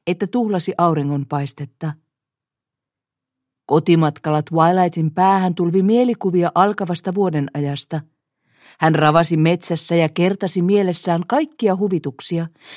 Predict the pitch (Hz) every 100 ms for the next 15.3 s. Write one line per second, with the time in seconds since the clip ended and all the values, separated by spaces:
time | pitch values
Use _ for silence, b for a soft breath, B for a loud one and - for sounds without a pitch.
0 | B 269 294 285 294 302 269 247 277 -
1 | - 214 - 202 - 160 151 151 151 -
2 | 151 131 - 160 139 _ _ _ _ _
3 | _ _ b b b b - 180 240 254
4 | 233 175 165 151 170 196 190 165 175 175
5 | 170 185 185 160 185 240 226 190 185 170
6 | 180 175 - 160 196 220 220 180 175 165
7 | 202 156 143 156 151 135 151 160 165 160
8 | _ _ _ B B B - 165 185 185
9 | 190 175 165 226 - 240 214 214 185 185
10 | 220 226 196 165 170 165 170 - 214 202
11 | 202 190 175 156 147 - - 170 - _
12 | _ _ B B B - 285 311 339 302
13 | - 269 254 - 240 269 277 - 226 190
14 | - 180 180 170 220 202 156 151 143 -
15 | - 175 170